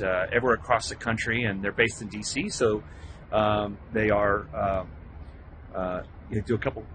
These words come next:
conferences a year. And the first one they kick the year off with is the I M B, the Independent Mortgage Banker, and they're doing it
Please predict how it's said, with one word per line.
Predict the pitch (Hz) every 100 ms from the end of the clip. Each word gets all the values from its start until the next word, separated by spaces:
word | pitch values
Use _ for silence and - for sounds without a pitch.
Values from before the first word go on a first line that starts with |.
| - - -
conferences | 135 - 127 117
a | 107
year. | 113 143 170
And | 123
the |
first | 113 180 175
one | 170
they | 131
kick | - -
the |
year | 135 135
off | 131 120 - - -
with | 123 151 -
is | 120 117
the | 120 - -
I | 127 147 151
M | 156 156
B, | 139 123
the | 101
Independent | 101 117 120 107
Mortgage | 104 -
Banker, | 104 104 85
and | 87
they're | 90
doing | 95 113
it | 104